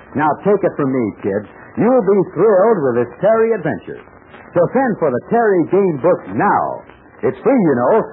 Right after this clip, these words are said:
free for two Libby labels. Just get a label from Libby's tomato juice and one from Libby's Hawaiian pineapple juice, and you're all set. Write your full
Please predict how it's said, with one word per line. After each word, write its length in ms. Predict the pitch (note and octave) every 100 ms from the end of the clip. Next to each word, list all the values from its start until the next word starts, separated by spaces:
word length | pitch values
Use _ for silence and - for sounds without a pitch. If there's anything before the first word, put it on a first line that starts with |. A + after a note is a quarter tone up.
| - -
free 240 | F#3 A3+ C4
for 160 | - F3 C#3+ -
two 180 | G3 G3 G#3 G#3
Libby 320 | D#3+ E3 E3 E3+
labels. 480 | C#3 F#2+ D#2 C2+ - - - - - - -
Just 160 | D#3+ -
get 80 | D#3
a 160 | E3+ C#3+
label 320 | D#3+ G#3+ A#3+ D#3
from 240 | C3 A#2
Libby's 320 | F3 F#3+ C#3+
tomato 320 | D#3 D#3+ F#3 B2+
juice 240 | F3 C4 - - - - -
and 140 | B2+ G#2
one 200 | G3 C#4 B3
from 100 | F3 D3+
Libby's 420 | A3 B3 A#3+ G#3+ -
Hawaiian 560 | - C#3+ A3 B3 B3 A#3 -
pineapple 400 | G#3 D#3 A#2+ A2+
juice, 340 | A2+ D#3+ G#3+ - - -
and 100 | C3 B2
you're 320 | A#2+ A2+ -
all 300 | F3+ F#3 F3+ F3 -
set. 160 | - - - - - - -
Write 240 | D3+ F#3
your 160 | F#3 -
full 240 | G3 A#3